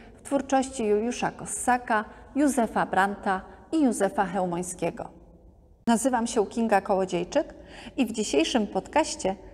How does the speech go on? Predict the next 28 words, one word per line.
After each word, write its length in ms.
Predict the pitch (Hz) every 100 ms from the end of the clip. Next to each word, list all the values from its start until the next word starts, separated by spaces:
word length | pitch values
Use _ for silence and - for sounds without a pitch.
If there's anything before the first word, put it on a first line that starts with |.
| - -
przedstawię 480 | - 220 - 294 277
niedokończony 800 | 240 214 220 202 214 311 285 -
obraz 380 | 247 233 214 208
Józefa 380 | 202 254 254 208
Chełmońskiego 840 | 214 196 185 180 - 262 254 247 - - - -
Pochód 380 | 349 - 294 -
Kozaków. 680 | 220 208 180 - - - - - _ - _ _ - - - - 208
Dzieło 340 | 302 330 302
o 80 | 208
wymiarach 480 | 208 220 233 214 208 -
siedemdziesiąt 720 | - 214 208 202 294 277 226
centymetrów 640 | 214 190 202 220 220 196 190
na 100 | 185
sto 220 | - 302
siedemnaście 680 | 262 196 196 208 226 - 175
centymetrów 760 | - 185 190 180 165 - 254 - - 208
można 380 | 277 392 302
zobaczyć 520 | 262 185 208 262 262 -
na 100 | 190
naszej 340 | 196 - 185
wystawie. 540 | 190 - - 165 - - -
Obraz 420 | 254 240 226 220
powstał 460 | - 254 - - 208
między 360 | 208 202 196 196
tysiąc 380 | 190 202 190 -
osiemset 560 | 254 269 226 - -
osiemdziesiątym 800 | 202 214 190 190 - 220 220 175
pierwszym 560 | 180 185 180 - 285